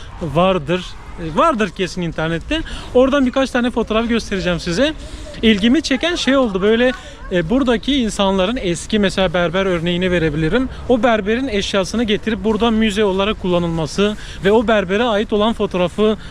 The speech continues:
orada bulunması. Düşünsenize dedem burada. Dedemin fotoğrafı orada müze olarak kullanılıyor. Ne kadar güzel bir şey bu. Güzeldi. Keşke gösterebilseydim. Orada, m, yetkili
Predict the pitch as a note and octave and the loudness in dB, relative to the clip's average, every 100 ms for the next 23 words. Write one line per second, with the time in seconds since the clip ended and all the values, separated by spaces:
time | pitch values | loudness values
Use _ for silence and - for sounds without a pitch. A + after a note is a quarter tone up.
0 | - G#3+ G#3 G3+ F#3 F#3 F3+ E3+ A3 F#3+ | 2 4 4 2 0 0 0 -2 -4 -2
1 | G#3 A#3 D4 G3 F3+ F#3 E3+ A3 A3+ F#3+ | 0 2 2 2 0 0 0 0 0 0
2 | D3+ G3 D4+ - - - D3+ F#3+ G3 B3 | 0 0 -2 -6 -14 -10 0 2 4 2
3 | - - G3 F3 A3 G3+ G3 C4+ B3+ A#3 | 0 0 0 2 2 2 2 4 4 4
4 | B3 G#3+ G#3+ - F3+ F3 F3 F#3+ C4+ B3+ | 4 4 2 0 -2 0 0 0 0 0
5 | G3 D#3+ D#3 C#3+ D#3+ D3 D3+ C#3+ - - | 0 0 0 -2 -2 -2 -2 -4 -10 -8
6 | C#3+ F#3 F#3 C#4 C4+ A#3 A#3 A#3 - A#3+ | 0 2 4 4 2 0 0 -2 0 0
7 | A#3 G3+ G3 F3 G3 G#3+ G#3 F3+ A3+ A3 | 0 0 0 0 0 0 -2 -2 0 0
8 | G#3 A#3 - - - - - - E3 D#3+ | 0 0 -2 -10 -12 -12 -8 0 0 2
9 | F#3+ F#3+ - - F3 F3 E3 F3 - E3+ | 0 0 -6 -6 -2 -2 0 0 0 -2
10 | F#3+ G3+ | 0 -2